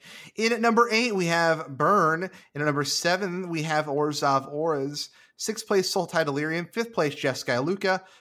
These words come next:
Fourth place, Burn. Third place, Burn. Second place, Mono Green Planeswalkers. And in first place, Jeskai Luka by Arados. Uh,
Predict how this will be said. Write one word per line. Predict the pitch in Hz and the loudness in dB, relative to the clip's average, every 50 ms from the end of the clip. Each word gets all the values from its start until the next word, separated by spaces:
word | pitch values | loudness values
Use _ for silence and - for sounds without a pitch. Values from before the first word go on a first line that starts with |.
| _ _ | _ _
Fourth | _ - 226 233 233 233 - | _ 0 0 0 0 0 -8
place, | - - 175 165 160 - - | -4 -2 0 0 0 -2 -6
Burn. | - 123 - 127 123 123 123 131 127 120 | -12 -4 -2 0 0 0 0 -2 -4 -8
Third | - - 214 302 381 - - | -4 -2 0 0 0 0 -2
place, | - 285 247 208 196 196 - | 0 2 2 2 2 0 -4
Burn. | - - - 165 160 156 156 151 151 151 151 151 147 143 139 - _ _ _ _ _ _ _ _ | -8 -2 0 2 4 4 4 4 4 2 0 -2 -4 -8 -10 -14 _ _ _ _ _ _ _ _
Second | - - 220 247 240 277 247 220 | -4 0 0 0 0 0 -4 -4
place, | - 208 180 180 165 156 - - | 0 0 2 2 2 -2 -2 0
Mono | 131 135 147 165 175 | 2 2 4 2 2
Green | 170 180 185 185 180 | -2 -2 -2 -2 -4
Planeswalkers. | 170 - - 160 180 214 262 240 208 - 165 156 147 143 143 - 147 147 143 139 139 - - _ _ _ _ | -6 -4 -4 -2 -2 -2 -4 -6 -6 -4 0 2 2 2 0 0 -2 -2 -2 -2 -6 -8 -14 _ _ _ _
And | - 156 156 | -4 -2 -2
in | 156 156 | -2 -4
first | 151 147 - 180 180 185 180 - | -4 -4 -4 -2 -2 -2 -4 -6
place, | - - 170 170 165 - - - - 127 | -4 -4 -2 -2 -2 -6 -8 -12 -12 -10
Jeskai | 117 113 131 175 247 277 277 - - - 330 339 349 330 | -8 -2 0 0 0 0 0 -4 -2 2 2 2 4 2
Luka | 220 180 196 277 320 302 - 202 165 147 | 2 2 2 2 0 0 2 4 4 4
by | 139 131 147 147 | 4 2 2 2
Arados. | 135 - 143 156 208 254 339 262 160 156 139 127 123 123 123 120 - - - - - - _ _ _ _ _ _ _ _ _ _ | 2 0 0 0 0 0 0 -2 0 2 2 2 2 0 -2 -4 -6 -8 -10 -10 -12 -16 _ _ _ _ _ _ _ _ _ _
Uh, | - | -20